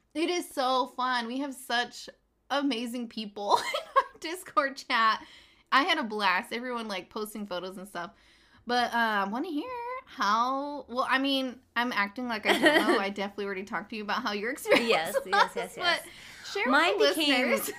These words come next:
Speaker 1: <laughs> how
Speaker 2: kind of
Speaker 1: your
Speaker 2: a mess,
Speaker 1: experience
Speaker 2: 'cause I have, I'm so weird. I can't, I'm not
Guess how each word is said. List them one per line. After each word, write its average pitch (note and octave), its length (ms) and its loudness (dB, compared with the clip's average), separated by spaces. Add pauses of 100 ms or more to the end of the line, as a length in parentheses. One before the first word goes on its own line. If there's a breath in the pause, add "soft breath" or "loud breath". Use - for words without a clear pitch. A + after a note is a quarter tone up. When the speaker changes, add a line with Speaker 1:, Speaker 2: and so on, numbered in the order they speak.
(140)
Speaker 1:
<laughs> - 100 -4
how A4 340 2
Speaker 2:
kind C#4+ 240 6
of A#3 80 2
Speaker 1:
your A3+ 80 2
Speaker 2:
a G#3 40 2
mess, D#3+ 320 -2
Speaker 1:
experience - 80 -6
Speaker 2:
'cause C#4 280 8
I C4 140 8
have, D4+ 640 4
I'm C#4 320 4
so A3 320 -2
weird. F3 300 -4
I C4 120 8
can't, F4 320 4 (320 loud breath)
I'm E4 180 4
not E4 360 8